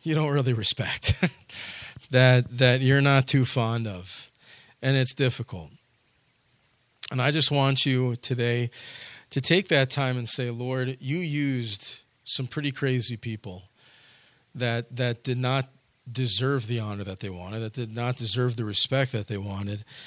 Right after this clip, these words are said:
But at the same time, Lord, you used those folks in a powerful way." And I want you to think about that. And I want you to think about you as a born-again believer and how you can start showing respect and honor to that person,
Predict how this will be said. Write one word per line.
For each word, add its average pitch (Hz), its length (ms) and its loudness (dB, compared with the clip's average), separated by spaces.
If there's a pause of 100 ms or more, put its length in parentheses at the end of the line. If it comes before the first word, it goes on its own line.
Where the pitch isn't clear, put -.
(200)
But 123 200 2
at 120 160 2
the 120 60 -2
same 135 280 4
time, 131 320 0
Lord, 120 160 0
you 127 140 0
used 120 360 0
those 98 220 -2
folks - 640 0
in 123 80 -4
a 110 40 -4
powerful 113 500 -6
way." 113 120 -4
And 117 60 -2
I 120 40 -2
want 156 280 -2
you 135 100 0
to - 60 -8
think 120 200 -2
about 104 360 -6
that. 113 160 -2
And 127 100 -6
I 120 40 -4
want 139 280 -2
you 143 60 -4
to 127 80 -2
think 127 260 -4
about 117 400 -4
you 147 480 0 (440)
as 131 160 4
a 135 40 2
born-again 143 520 0
believer 107 560 -4 (880)
and 120 100 -2
how 135 140 0
you 139 220 0
can 139 120 -6
start 131 240 -2
showing 127 360 -4
respect 117 420 -2
and 107 80 -6
honor 104 240 -8
to 101 140 -10
that 92 200 -12
person, 101 500 -6